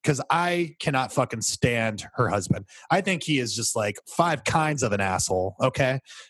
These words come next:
And I don't like him. And one day, there was, like, a boxing match at our, at our,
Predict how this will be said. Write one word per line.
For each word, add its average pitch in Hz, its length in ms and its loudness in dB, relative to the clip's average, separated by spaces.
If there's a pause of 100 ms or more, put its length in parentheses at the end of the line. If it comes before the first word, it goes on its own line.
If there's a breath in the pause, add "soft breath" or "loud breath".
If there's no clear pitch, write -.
And 131 380 0 (100)
I 165 40 2
don't 170 140 0
like 190 180 0
him. 101 100 -2 (340 loud breath)
And 131 260 2
one 190 200 2
day, 139 240 2
there 127 120 4
was, 131 120 2
like, 135 120 0
a 107 60 0 (160)
boxing 147 440 -2
match 113 520 -2 (260)
at 135 140 2
our, 120 420 0 (120)
at 135 120 2
our, 113 220 0